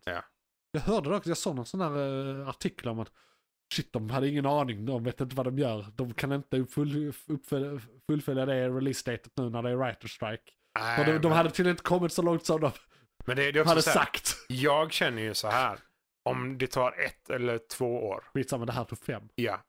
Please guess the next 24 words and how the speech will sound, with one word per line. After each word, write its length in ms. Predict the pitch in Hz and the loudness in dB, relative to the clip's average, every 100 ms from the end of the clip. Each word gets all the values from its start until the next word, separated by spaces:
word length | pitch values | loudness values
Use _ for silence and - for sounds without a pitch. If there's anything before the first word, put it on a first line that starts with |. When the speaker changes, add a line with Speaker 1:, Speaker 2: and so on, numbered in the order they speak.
| _ 110 127 | _ _ -4
Speaker 1:
don't 220 | 123 123 - | -2 -4 -6
care. 380 | 139 123 107 - | -2 -2 -2 -8
Speaker 2:
Ja. 180 | - 135 | -4 -2
Speaker 1:
Gör 220 | 131 135 131 | 2 4 4
du 120 | 135 | 2
en 220 | 139 151 | 0 -6
lika 320 | 139 139 135 123 | -2 -2 0 0
bra 180 | 120 | 2
eller 120 | 113 110 | 0 -2
bättre 340 | 113 - 123 | -4 -4 -4
film 260 | - 110 104 | -2 -4 -4
till? 380 | - 127 113 - _ _ _ _ _ 120 | -4 -4 -6 -12 _ _ _ _ _ -4
Holy 200 | 113 101 | -2 -4
fuck, 260 | 104 - | -6 -8
man. 200 | 98 95 | -6 0
Speaker 2:
Alltså, 300 | 165 180 147 - _ - | 2 2 -2 -8 _ 0
om, 260 | 165 160 - | 0 0 -2
om 180 | 165 160 | -2 0
den 120 | 170 | 2
här 200 | 180 147 | 2 2
är 80 | 143 | -2
så 240 | - 208 | 0 0
mycket 340 | 175 175 151 | 0 -2 -4
bättre, 180 | 151 123 | -4 -6